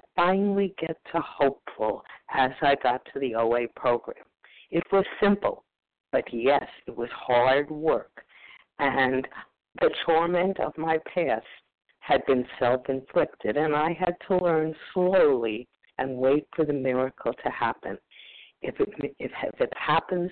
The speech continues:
for them, wonderful. If it doesn't, perhaps they'll, it will happen for them with someone else. I am not a god.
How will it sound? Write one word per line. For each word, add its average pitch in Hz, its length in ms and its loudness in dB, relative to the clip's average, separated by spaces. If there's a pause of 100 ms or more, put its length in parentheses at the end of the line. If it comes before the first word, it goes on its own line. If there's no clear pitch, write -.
(120)
for 190 140 2
them, 147 480 0 (400)
wonderful. 131 680 -2 (520)
If - 200 -18
it 127 120 -2 (100)
doesn't, 156 500 2 (180)
perhaps 113 400 -4 (120)
they'll, 147 300 0 (160)
it 156 160 0
will 139 140 2
happen 147 560 -4
for 151 80 2
them 139 280 2
with 127 180 -6 (180)
someone 156 440 -2
else. - 220 -4 (720)
I 139 180 2
am 151 220 4
not 143 420 -2
a 156 40 -6
god. 135 520 -2